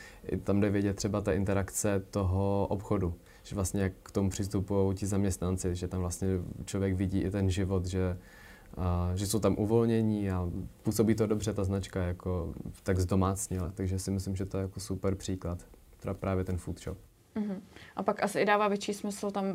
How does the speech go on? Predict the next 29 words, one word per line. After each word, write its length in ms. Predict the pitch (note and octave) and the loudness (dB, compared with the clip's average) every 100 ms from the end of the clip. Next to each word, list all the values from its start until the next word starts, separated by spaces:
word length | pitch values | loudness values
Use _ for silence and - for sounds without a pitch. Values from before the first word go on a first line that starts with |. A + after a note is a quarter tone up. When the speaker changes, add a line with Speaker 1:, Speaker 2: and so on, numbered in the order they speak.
| F3+ - | -4 -2
Speaker 2:
dělat 280 | G3 F#3 | 0 0
kampaně 320 | F#3 F#3 F#3 F#3+ | -2 -6 -4 -6
s 60 | |
influencerama, 680 | F3+ F3 F3+ F3 F3 F3+ E3+ | -8 -8 -6 -6 -4 -2 -2
když 160 | E3+ | -4
se 180 | - F#3 F3+ - - - | -6 -6 -8 -14 -20 -4
dá 80 | F#3 | 0
nějakým 260 | E3 F3 F#3 | 0 -2 -6
způsobem 320 | - F#3 F3 | -6 -2 2
prokliknout 600 | F3 F3 F3+ F3 F3 F3 F3 | 4 2 0 -2 -2 -2 -2
i 40 | |
na 100 | E3+ | -4
tu 120 | E3+ | -2
značku 480 | F3+ E3+ E3+ - A#2 | -2 -4 -6 -2 2
Speaker 1:
Určitě, 380 | A2 A2+ A2 G#2 | 4 4 4 4
Speaker 2:
a 40 | |
Speaker 1:
určitě 320 | A2+ G#2+ G#2+ G#2+ | 4 2 2 6
Speaker 2:
líp 60 | G2+ | 6
to 120 | G2+ | 4
Speaker 1:
jo. 0 | |
Je 140 | - | 4
Speaker 2:
provázat. 140 | A2 G#2 | 4 4
Speaker 1:
nejlepší 420 | G#2 G2 - G#2 | 4 2 2 2
mít 160 | G#2 | 2
tam 140 | G2 F#2 | 2 0
jakoby 300 | F#2 F#2 F2 | 0 0 -2
svůj 200 | - F#2 | -2 -4
profil, 400 | - E2 E2+ E2 | -4 -6 -4 -2
no. 180 | D2 | -4